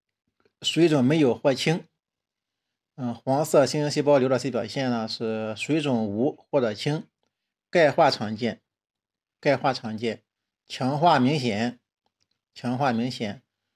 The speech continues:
混杂低密度，它有混杂低密度。原发性甲状旁腺功能亢进症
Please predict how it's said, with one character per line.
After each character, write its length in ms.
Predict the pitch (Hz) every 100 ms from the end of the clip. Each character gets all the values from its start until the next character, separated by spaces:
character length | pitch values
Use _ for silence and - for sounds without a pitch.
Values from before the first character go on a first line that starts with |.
| _
混 420 | _ - 135 113 104
杂 200 | 120 156
低 140 | 147
密 160 | 139 123
度， 260 | 123 - _ _ _
它 140 | - 120
有 120 | 113
混 320 | - 120 107
杂 160 | 117 127
低 120 | 127
密 160 | 123
度。 180 | 117 107 _ _ _ _ _ _ _ - - _ - _ _ _ _ _ _ _ _ -
原 340 | 127 127 143
发 260 | 135 165 165
性 360 | 147 175 123 - _ _ -
甲 220 | 131 117
状 260 | 123 147 127
旁 280 | - 117
腺 340 | 127 170 135 - _ _ _
功 200 | - 151
能 160 | 135 143
亢 360 | - 160 139
进 200 | 135 165
症 280 | 135 127 107